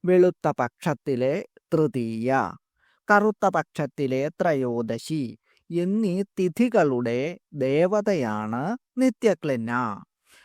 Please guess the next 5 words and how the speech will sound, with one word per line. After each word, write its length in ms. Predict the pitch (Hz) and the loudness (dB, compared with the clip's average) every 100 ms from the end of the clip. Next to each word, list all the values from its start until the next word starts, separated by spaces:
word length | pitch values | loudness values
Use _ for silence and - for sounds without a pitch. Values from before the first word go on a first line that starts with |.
| _ | _
എപ്പോഴും 840 | 170 165 - 190 196 196 214 240 | -4 -4 -2 2 4 4 2 0
ദയ 300 | 180 139 147 | 2 4 4
കൊണ്ട് 500 | 175 185 180 180 202 - 143 | 2 -2 -2 -2 -2 -2 -2
ആർദ്രമായ 1120 | 147 170 185 190 226 196 127 117 117 127 165 208 _ - | 2 2 2 2 2 2 0 -2 -2 -4 -4 -8 _ -4
ഹൃദയത്തോടുകൂടിയവൾ 2500 | 202 226 196 196 185 175 _ 196 180 180 175 196 196 180 151 131 123 120 117 127 143 127 98 | 0 2 2 2 0 -4 _ -2 2 2 2 0 -2 -6 -6 -6 -6 -4 0 0 2 0 -4